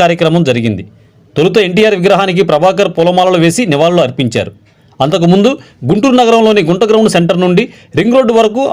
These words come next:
అభిమానుల నడుమ ఊరేగింపు నిర్వహించారు. ఓ కళ్యాణ మండపంలో జరిగిన సన్మాన కార్యక్రమానికి మంత్రి సవిత, ఎమ్మెల్యేలు నక్కా ఆనందబాబు, తెనాలి శ్రావణ్ కుమార్, నసీర్ అహ్మద్, గల్లా మాధవి, టీడీపీ నాయకులు, కార్యకర్తలు, అభిమానులు పెద్ద సంఖ్యలో హాజరయ్యారు.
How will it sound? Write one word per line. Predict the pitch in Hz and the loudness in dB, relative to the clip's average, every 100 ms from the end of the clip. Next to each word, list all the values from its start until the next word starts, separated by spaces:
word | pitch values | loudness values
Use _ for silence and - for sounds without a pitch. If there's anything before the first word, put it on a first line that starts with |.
| 151 | 0
అభిమానుల | 208 247 240 233 | 2 2 2 0
నడుమ | 196 202 254 151 | 0 0 0 0
ఊరేగింపు | 196 190 180 170 | 0 0 -2 0
నిర్వహించారు. | 131 131 120 110 104 107 _ _ _ _ | 0 0 -2 -2 -6 -6 _ _ _ _
ఓ | 120 123 | -4 -2
కళ్యాణ | 131 170 196 | -2 -2 0
మండపంలో | 185 185 185 185 156 | -2 0 0 0 0
జరిగిన | 160 170 160 | 0 0 0
సన్మాన | 135 165 170 | -2 0 0
కార్యక్రమానికి | - 151 165 165 170 165 226 311 - - | 0 -2 -2 0 0 0 -4 -6 -16 -6
మంత్రి | 135 170 220 | -4 0 0
సవిత, | 175 170 196 277 - _ 147 | 0 0 -2 -4 -8 _ -2
ఎమ్మెల్యేలు | 202 247 233 214 151 | 0 2 2 0 -2
నక్కా | 147 196 | 0 0
ఆనందబాబు, | 165 185 180 175 180 233 | 0 0 0 2 0 -2
తెనాలి | 139 151 170 | -2 0 -2
శ్రావణ్ | - 143 165 165 | -2 0 0 0
కుమార్, | 156 185 - | -2 -2 -4
నసీర్ | 120 123 160 143 | -6 -2 0 0
అహ్మద్, | 156 - - 117 | -2 -4 -4 -2
గల్లా | 135 156 | 0 2
మాధవి, | 143 135 147 - - - _ - | 0 0 0 -4 -10 -20 _ -2
టీడీపీ | 214 262 240 233 | 0 2 2 2
నాయకులు, | 214 196 214 226 | 2 2 -2 0
కార్యకర్తలు, | 165 185 185 170 175 165 | 0 0 -2 -2 0 0
అభిమానులు | 143 160 160 202 - | 0 0 0 0 -2
పెద్ద | 131 151 | -2 -2
సంఖ్యలో | 151 147 151 120 | -2 -2 -2 0
హాజరయ్యారు. | 113 117 95 87 | 0 -2 -4 -8